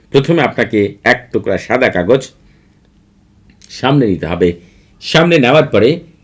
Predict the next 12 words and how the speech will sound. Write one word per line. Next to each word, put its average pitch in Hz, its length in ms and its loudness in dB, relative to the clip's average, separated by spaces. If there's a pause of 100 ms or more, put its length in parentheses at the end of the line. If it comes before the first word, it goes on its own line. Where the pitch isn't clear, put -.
(200)
এই 156 160 6
যে 160 80 6
দেখেন, 107 440 0 (420)
এই 151 140 2
শব্দটিকে 98 720 -4 (1400)
এইরকমভাবে 143 800 2 (360)
আরও 117 160 4
দুইবার 131 400 4
লিখতে 92 280 -4
হবে, 92 200 -2 (140)
অর্থাৎ 113 320 -6
মোট 123 160 -2